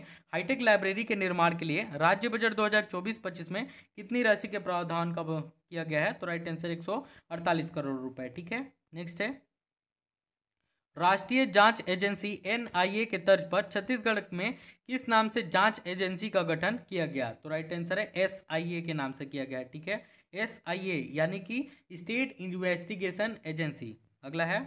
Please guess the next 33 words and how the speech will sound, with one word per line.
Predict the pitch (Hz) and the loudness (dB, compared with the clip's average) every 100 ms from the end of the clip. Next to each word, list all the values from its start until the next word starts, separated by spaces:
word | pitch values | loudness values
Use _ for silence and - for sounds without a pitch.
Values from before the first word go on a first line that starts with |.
| - _ _ _ _ _ _ _ - | -8 _ _ _ _ _ _ _ -8
छत्तीसगढ़ | 226 269 262 247 | -2 0 4 4
सरकार | 240 202 185 180 170 | 4 4 6 4 6
द्वारा | 170 190 226 | 4 4 4
खरीफ | 202 196 262 | 2 2 2
वर्ष | 240 220 | 2 0
दो | 202 208 | 2 2
हज़ार | 202 196 | 4 4
तेईस | 190 208 208 | 2 -2 0
चौबीस | 190 170 170 | 0 0 -2
में | 175 165 - - 165 | -4 -4 -10 -14 -8
न्यूनतम | 196 220 254 254 | -6 -4 -2 -2
समर्थन | 233 202 196 208 190 | 0 0 2 0 0
मूल्य | 185 190 | 0 -2
पर | 170 175 - | 0 -2 -2
कितने | 214 202 233 | -8 -4 0
लाख | 233 208 | 2 2
मीट्रिक | 185 180 196 - | 0 -4 -4 -4
टन | 196 190 | -4 -2
धान | 165 165 170 | 2 2 2
खरीदी | 165 156 185 269 - | -2 -2 -4 -8 -8
की | 175 147 | -6 -4
गई? | 131 | -4
तो | 113 - | -6 -6
राइट | 143 147 | -6 -4
आंसर | 160 160 | -8 -6
एक | 180 | -8
सौ | 185 | -8
पैंतालीस | 175 147 139 151 170 | -6 -4 -2 -4 -2
लाख | 170 202 - - _ 165 | -2 -2 -4 -20 _ -8
मीट्रिक | 160 151 - | -6 -6 -6
टन, | 120 | -10
ठीक | 120 156 | -8 -6
है। | 208 | -6